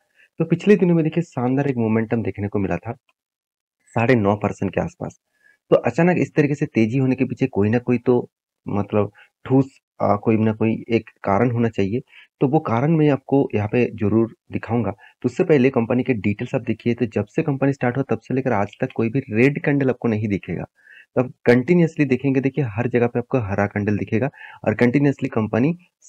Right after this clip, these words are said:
अ, stand up एक परफॉर्मेंस दे रहा है। तो company ग्यारह हज़ार आठ सौ परसेंट के आसपास return दे चुके हैं। तो company कुछ दिनों से consolidate कर रहा था, एक range यहाँ पे, एक range यहाँ पे बन रहा था,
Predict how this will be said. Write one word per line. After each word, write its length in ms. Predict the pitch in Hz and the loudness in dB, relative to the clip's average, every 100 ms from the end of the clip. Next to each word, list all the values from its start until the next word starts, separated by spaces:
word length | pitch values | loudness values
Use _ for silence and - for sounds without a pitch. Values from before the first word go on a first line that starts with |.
| _ _ - | _ _ -4
अ, 200 | 104 101 | 0 0
stand 360 | - - 110 113 | -2 0 2 2
up 100 | 113 | -2
एक 60 | |
परफॉर्मेंस 440 | 101 92 107 107 110 | -2 -2 0 -2 -2
दे 140 | 95 | -4
रहा 100 | 85 | -4
है। 60 | 78 | -2
तो 60 | 127 | -2
company 320 | 123 117 135 | -2 -2 -2
ग्यारह 280 | 110 98 110 | 0 0 0
हज़ार 180 | 110 117 | -2 -2
आठ 140 | 90 - | -2 -4
सौ 120 | 113 | -4
परसेंट 320 | 107 - 107 | -4 -4 -6
के 60 | 92 | -6
आसपास 260 | 90 113 101 | -4 -6 -4
return 260 | 87 101 | -2 -2
दे 140 | 92 90 | -2 -4
चुके 220 | - 95 | -4 -4
हैं। 140 | 107 139 - - _ | -4 -6 -12 -20 _
तो 80 | 147 | 2
company 280 | 156 147 175 | 4 4 2
कुछ 180 | 180 160 | 2 2
दिनों 200 | 147 147 | 2 0
से 180 | 160 | -2
consolidate 460 | 151 123 120 131 127 | -2 -4 -2 -2 -2
कर 120 | 131 | -4
रहा 120 | 123 | -4
था, 180 | 123 139 - _ - - | -6 -8 -14 _ -6 -2
एक 160 | 120 | -2
range 340 | 92 107 135 120 | 2 4 4 2
यहाँ 120 | 110 | -2
पे, 220 | 107 101 | -2 0
एक 120 | 117 110 | 0 0
range 340 | 107 131 143 127 | 0 2 0 -2
यहाँ 100 | 120 | -4
पे 100 | 120 | -2
बन 160 | 113 | -2
रहा 120 | 113 | -4
था, 160 | 110 135 | -6 -10